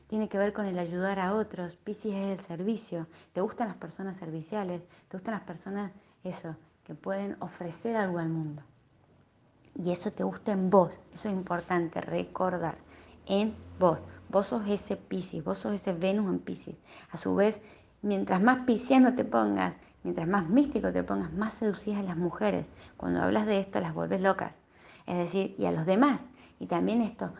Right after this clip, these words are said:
ir a un la-, a un laburo y laburar desde tu Venus, porque Venus es la flor, es lo que seduce, Venus es lo que seduce y atrae a las abejas, y de esa manera es polinizada. Todos tenemos un Venus, este es tu Venus.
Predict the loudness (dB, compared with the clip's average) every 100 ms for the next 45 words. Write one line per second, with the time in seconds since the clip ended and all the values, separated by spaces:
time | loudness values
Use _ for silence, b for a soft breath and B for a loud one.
0 | B -4 2 4 4 4 4 4 4 4
1 | 4 4 6 6 6 2 -2 -2 0 4
2 | 4 4 0 -2 0 0 0 -2 -2 -2
3 | 0 4 4 4 B B B -6 0 0
4 | 0 0 4 6 6 4 -2 B B B
5 | -8 -6 -6 -6 -6 -4 -2 -2 -4 2
6 | 2 2 B B -6 0 2 2 -2 -8
7 | -8 -8 -8 -8 -4 -2 0 0 2 0
8 | -2 -4 -2 0 0 -2 -4 -2 -2 -2
9 | -6 -8 B B -2 0 0 2 2 2
10 | -2 -6 -4 -2 0 0 0 -4 -6 -6
11 | B B B 2 4 4 2 0 0 0
12 | 0 0 0 -4 -8 -10 -8 -6 -4 -2
13 | -2